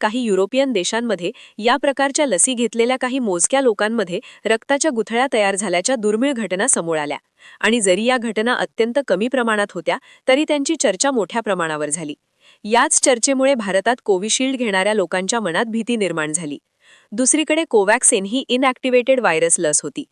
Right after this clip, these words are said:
म्हणजेच निष्क्रिय किंवा मृत विषाणूपासून तयार केलेली पारंपरिक पद्धतीची लस. त्यामुळे अनेकांना असं वाटलं की ही लस अधिक सुरक्षित आहे आणि इथूनच तुलना सुरू झाली की कोविशिल्ड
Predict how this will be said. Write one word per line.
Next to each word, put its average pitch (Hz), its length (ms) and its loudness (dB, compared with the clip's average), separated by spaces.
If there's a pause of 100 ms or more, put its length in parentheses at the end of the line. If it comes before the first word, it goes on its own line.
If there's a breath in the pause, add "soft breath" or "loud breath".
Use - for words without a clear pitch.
(320 soft breath)
म्हणजेच 226 360 2
निष्क्रिय 208 580 0
किंवा 226 200 0
मृत 240 280 0
विषाणूपासून 226 760 0
तयार 175 280 2
केलेली 175 300 -4 (280 soft breath)
पारंपरिक 294 540 2
पद्धतीची 180 560 -2
लस. 135 240 -2 (460 soft breath)
त्यामुळे 269 340 2
अनेकांना 269 460 2
असं 254 220 2
वाटलं 196 360 0 (260 soft breath)
की 262 120 2
ही 277 220 2
लस 254 280 4
अधिक 196 260 0
सुरक्षित 190 460 0
आहे 151 180 -8 (400 soft breath)
आणि 254 180 2
इथूनच 240 520 -2 (240 soft breath)
तुलना 269 320 4
सुरू 247 240 0
झाली 202 280 -4 (220 soft breath)
की 294 100 -4
कोविशिल्ड 285 580 4